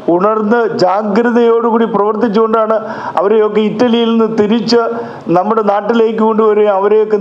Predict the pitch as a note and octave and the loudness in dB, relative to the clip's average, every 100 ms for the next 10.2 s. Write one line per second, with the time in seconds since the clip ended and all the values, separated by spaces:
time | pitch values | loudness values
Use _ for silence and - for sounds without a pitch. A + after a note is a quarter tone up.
0 | G3+ A3 A#3 A#3 A3 - - E3+ F#3 A3 | 0 0 0 -2 -4 -10 -4 -2 2 2
1 | A3+ A3 A3 A3 G#3+ G#3+ G#3+ - - E3+ | 2 0 0 0 0 -2 -6 -12 -2 0
2 | F3 F#3 F#3 F#3+ G3+ G#3+ G#3+ G3 F#3+ G3+ | 2 2 0 0 0 2 2 2 0 0
3 | F#3 G#3 A3+ A3 G#3+ A#3+ A#3+ A#3 G#3+ A3+ | 0 0 2 0 0 0 2 0 0 0
4 | A3+ G#3+ G3 G3+ D#3+ G#3 G#3 A3+ A3 G#3+ | 0 0 0 -2 0 0 2 0 0 0
5 | G3+ F#3 D3 - - - - F3+ G#3 G#3+ | 0 0 -2 -8 -14 -18 -4 0 2 2
6 | G3 A3+ B3+ B3+ G3 D3+ C3 B2 - - | 2 2 2 2 0 0 -2 -4 -8 -16
7 | - - - - - - - - F3 G3+ | -18 -20 -20 -20 -20 -20 -18 -8 -2 0
8 | A3 A#3+ B3 B3+ G#3+ G#3 A#3+ B3 B3 - | 2 2 2 0 0 2 2 0 -2 -8
9 | - - E3+ G3 A#3 B3 B3+ B3 A3+ G3+ | -12 -2 0 2 2 2 0 2 2 0
10 | D3+ | 0